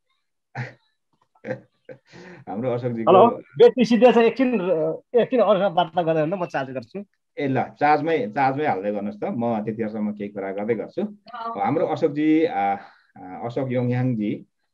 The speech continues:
Speaker 1: उहाँ पान्थरको नागीबाट हुनुहुन्थ्यो, अहिले चाहिँ काठमाडौँमा हुनुहुन्छ। अ, उहाँको व्यवसाय चाहिँ गङ्गोबु नयाँ बसपाको छेउमा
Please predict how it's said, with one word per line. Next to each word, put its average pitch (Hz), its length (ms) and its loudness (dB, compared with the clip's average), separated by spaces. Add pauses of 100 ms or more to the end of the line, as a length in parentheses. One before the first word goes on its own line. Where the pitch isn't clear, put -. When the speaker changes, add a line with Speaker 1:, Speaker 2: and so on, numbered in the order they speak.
Speaker 1:
उहाँ 113 440 -6 (380)
पान्थरको 127 480 -4
नागीबाट 107 500 -4
हुनुहुन्थ्यो, 123 380 -4
अहिले 113 180 -2
चाहिँ 110 200 -4
काठमाडौँमा 104 580 -6
हुनुहुन्छ। 92 440 -10 (640)
अ, 92 320 -12
उहाँको 113 680 -4 (840)
व्यवसाय 117 460 -2
चाहिँ 123 200 -4
गङ्गोबु 113 540 -2
नयाँ 101 260 -4
बसपाको 107 520 -8
छेउमा 98 460 -10